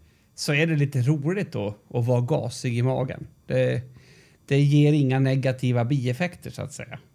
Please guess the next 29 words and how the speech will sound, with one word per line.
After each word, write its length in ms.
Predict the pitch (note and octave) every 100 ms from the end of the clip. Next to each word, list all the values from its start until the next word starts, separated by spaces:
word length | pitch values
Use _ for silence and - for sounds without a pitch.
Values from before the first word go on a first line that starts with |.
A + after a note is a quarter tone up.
| -
Ja, 200 | A#2+ F3
mer 220 | B2+ A#2+
om 80 | A2
man 100 | A2
skiter 300 | B2+ A#2+ B2+
ner 240 | D3+ G3+
sig 160 | E3 A2
eller 80 | G#2
någonting, 280 | G#2+ A#2+
men 120 | A#2+ B2
alltså, 160 | B2
själva 320 | A#2+ D3+ C#3+
grejen 320 | D3 E3+ E3 C3
är 140 | A#2
att, 160 | A2 -
att 200 | B2 A#2
de, 280 | A#2+ A#2 A2+ - - - _ _ - _
alltså, 360 | - B2 B2+ A#2 -
är 120 | C#3
fortfarande 540 | A#2+ D#3 - G3 E3+ C#3
i 40 |
en 80 | B2+
ålder 320 | A#2+ A#2+ A2+
så 100 | A#2
att 80 | A#2
de 160 | A#2+
kan 200 | A2+ A#2+
liksom 260 | A#2 A2 A#2
inte, 380 | A2 A2 B2